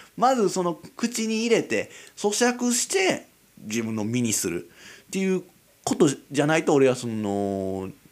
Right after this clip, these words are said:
やっぱ物事を受け入れ、入れられへんねわ、わけよ。ね。とにかくその自分のペースでやるのがすごい好きなタイプやねん、俺は。けど、なんか、それを分かってない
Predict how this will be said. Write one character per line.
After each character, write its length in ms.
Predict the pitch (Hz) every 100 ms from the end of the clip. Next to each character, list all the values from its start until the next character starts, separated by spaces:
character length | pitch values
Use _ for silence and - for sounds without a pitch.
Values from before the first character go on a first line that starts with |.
| _ -
や 60 | 107
っ 20 |
ぱ 80 | 90
物 340 | 101 131 127
事 220 | 120 98 76
を 60 |
受 140 | 98 101
け 80 |
入 240 | 104 101 104
れ、 20 |
入 200 | 110 107 107
れ 60 |
ら 120 | 127
れ 80 | 120
へ 40 | 71
ん 180 | 62 - - - - - -
ね 180 | 85 73
わ、 180 | 95 -
わ 120 | 113 135
け 140 | 117
よ。 100 | - - -
ね。 180 | 165 403 - - -
と 100 | 285
に 60 |
か 80 | 247
く 40 |
そ 80 | 180
の 60 | 156
自 160 | 185
分 140 | 220 240
の 100 | 240
ペ 100 | 415 415
ー 40 |
ス 100 | 175
で 80 | 139
や 120 | 135
る 60 | 139
の 100 | 113
が 80 | 92
す 140 | 117
ご 100 | 151
い 60 | -
好 80 |
き 80 | -
な 100 | 113
タ 120 | 107
イ 40 | 101
プ 100 | 76
や 60 |
ね 60 | 60
ん、 40 | -
俺 160 | - 110
は。 160 | 98 - - - -
け 160 | 392 349
ど、 240 | 196 - - - - - -
な 140 | 240
ん 20 |
か、 300 | 349 151 - - _ _
そ 160 | - 254
れ 80 | 262
を 80 | 240
分 100 | 240
か 80 |
っ 80 | 151
て 120 | -
な 140 | 208 123
い 180 | 87